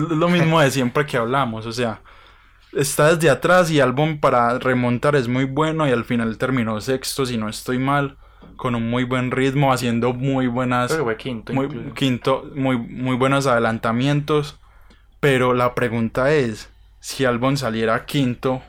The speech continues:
Speaker 1: por decir, ahí cerca a la punta, ¿podría tener ese ritmo?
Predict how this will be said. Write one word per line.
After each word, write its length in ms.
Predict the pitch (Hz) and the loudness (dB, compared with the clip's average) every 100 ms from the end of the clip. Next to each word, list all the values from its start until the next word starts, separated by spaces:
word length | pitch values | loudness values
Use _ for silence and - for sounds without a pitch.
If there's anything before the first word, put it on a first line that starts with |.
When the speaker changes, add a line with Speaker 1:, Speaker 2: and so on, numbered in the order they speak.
| - - - | -20 -16 -8
Speaker 1:
por 140 | 120 | -6
decir, 360 | 113 113 110 - | -4 -6 -8 -8
ahí 380 | 165 123 127 120 | -4 0 0 0
cerca 520 | 139 120 - 135 123 - - - | 0 0 0 -4 -4 -14 -20 -14
a 100 | - | -4
la 200 | 117 107 | -2 -2
punta, 540 | - 117 110 123 120 - - _ - | -2 -4 -2 -4 -6 -8 -20 _ -8
¿podría 420 | - 127 120 139 143 | -2 0 2 2 2
tener 220 | 127 117 | 0 0
ese 240 | 135 151 | 0 0
ritmo? 580 | 143 160 160 156 147 147 | 0 -2 -4 -2 -2 -4